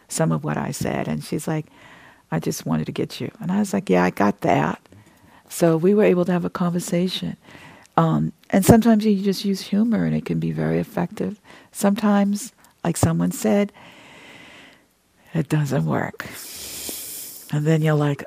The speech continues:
"Oh, but it worked before. It's not working now. This is a different situation, a different circumstances. That person is in a different place."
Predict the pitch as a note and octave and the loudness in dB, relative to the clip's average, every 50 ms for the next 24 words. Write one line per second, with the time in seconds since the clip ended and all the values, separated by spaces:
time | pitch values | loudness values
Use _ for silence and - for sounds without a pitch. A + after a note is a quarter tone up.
0 | - - E3 E3 F#3 F3+ E3+ D#3 C3+ A#2+ A#2 A#2+ - - D3+ D#3 D#3 D3+ D#3 D#3+ | -2 0 0 2 0 0 0 -2 -4 -8 -10 -8 -2 -2 0 0 0 0 2 0
1 | D#3+ - - - D#3 - - - F#3+ - G2+ E2+ - - - C3 - _ _ _ | 0 0 -2 -6 -8 -6 -6 -4 -2 -2 -2 -2 -4 -6 -8 -12 -18 _ _ _
2 | _ _ _ _ _ _ F#2 _ _ _ _ _ _ _ _ F#3+ _ D3 D3+ - | _ _ _ _ _ _ -20 _ _ _ _ _ _ _ _ -10 _ -6 -4 -4
3 | - - C#3 C3 - - C3+ C3 B2+ - C#3+ D3 D3 C#3+ C#3+ C#3+ D3 D#3+ - - | -4 -4 -4 -4 -4 -4 -6 -6 -6 -6 -6 -6 -4 -4 -4 -4 -6 -8 -10 -12
4 | - _ _ _ _ _ _ _ _ _ _ _ _ _ C#3+ D3 C3+ - - D#3+ | -16 _ _ _ _ _ _ _ _ _ _ _ _ _ -4 -4 -4 -2 -2 0
5 | D#3 E3+ D#3 - D#3 D3 - D#3+ D3+ - - D3+ - - D3 C#3+ D3 B2+ - D3+ | 0 0 0 0 -2 -2 -2 -6 -6 -6 -8 -8 -8 -8 -8 -6 -6 -6 -8 -8
6 | - - - D#3 - - _ _ _ - _ _ _ _ _ _ _ _ - C#3+ | -10 -12 -12 -12 -12 -14 _ _ _ -20 _ _ _ _ _ _ _ _ -8 -4
7 | C#3 - C#3+ - C#3+ C#3 - - D3 D3 - - D#3 D3 - - - B2+ C3 C3+ | -4 -4 -4 -4 -6 -8 -6 -6 -6 -6 -4 -6 -8 -8 -8 -8 -6 -6 -6 -8
8 | C3+ - - - - - - - _ _ _ _ _ _ _ - C#3+ D3 - - | -10 -14 -14 -14 -14 -14 -16 -20 _ _ _ _ _ _ _ -2 -2 -2 -2 -2
9 | - C3+ D3+ - - D#3+ D3 D3 C#3 - C#3+ C#3+ C#3+ - C3+ C#3 - C3 - - | -2 -2 -2 -2 -4 -6 -4 -4 -4 -6 -6 -6 -6 -6 -8 -10 -8 -10 -10 -10
10 | - - C#3 C#3 C#3 - - - - - | -10 -10 -10 -10 -12 -14 -16 -20 -20 -20